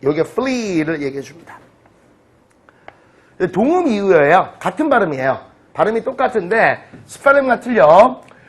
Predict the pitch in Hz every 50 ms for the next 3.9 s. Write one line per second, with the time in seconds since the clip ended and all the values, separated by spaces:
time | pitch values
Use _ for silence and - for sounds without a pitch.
0 | _ - 156 190 226 262 - - 262 254 254 247 - - - 226 226 226 226 208
1 | - - - - 170 - - 214 220 - - 175 185 196 208 196 190 190 202 202
2 | 202 190 185 180 180 180 - 165 156 165 170 160 131 113 107 - - - - 156
3 | 156 220 208 208 202 190 196 - - 160 156 156 - - - 170 185 185